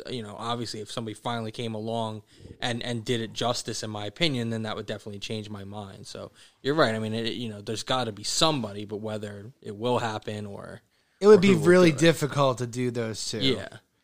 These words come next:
Speaker 2: Especially Bohemian Rhapsody.
Speaker 1: Yeah, I, I've heard covers and I don't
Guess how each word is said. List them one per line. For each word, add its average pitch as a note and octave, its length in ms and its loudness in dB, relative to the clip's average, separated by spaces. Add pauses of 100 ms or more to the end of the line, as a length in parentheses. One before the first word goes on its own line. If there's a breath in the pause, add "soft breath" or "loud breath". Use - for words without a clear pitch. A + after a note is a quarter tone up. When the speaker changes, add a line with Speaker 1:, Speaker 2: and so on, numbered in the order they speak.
(420)
Speaker 2:
Especially F#3+ 480 4
Bohemian B2+ 480 -2
Rhapsody. G#2+ 400 -2
Speaker 1:
Yeah, G2+ 60 -8
I, C3 300 4
I've C#3+ 100 2
heard B2+ 360 4 (120)
covers A2+ 320 0
and G#2 100 -8
I G#2 60 -8
don't G2+ 400 -8